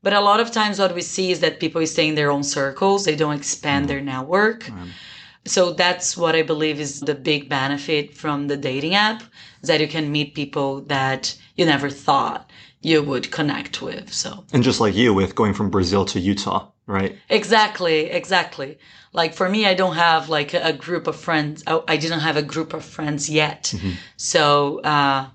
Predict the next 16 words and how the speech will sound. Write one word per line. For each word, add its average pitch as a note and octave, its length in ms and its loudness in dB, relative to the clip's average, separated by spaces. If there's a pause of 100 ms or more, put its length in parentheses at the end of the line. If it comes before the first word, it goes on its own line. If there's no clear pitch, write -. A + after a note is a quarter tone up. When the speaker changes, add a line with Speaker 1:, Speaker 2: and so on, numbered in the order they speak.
Speaker 1:
was, - 480 -2 (420)
you E3+ 120 -2
know, C#3+ 240 -6 (380)
was E3 120 2
super D#3+ 240 4
good D3 240 2
for D#3 140 0
me D3+ 200 -2
is - 280 -2 (100)
to, - 200 -2
to - 140 -2
meet D#3+ 220 0
new - 160 -4
people - 340 -8
too. - 320 -6 (360)
Speaker 2:
Awesome. G#2+ 420 0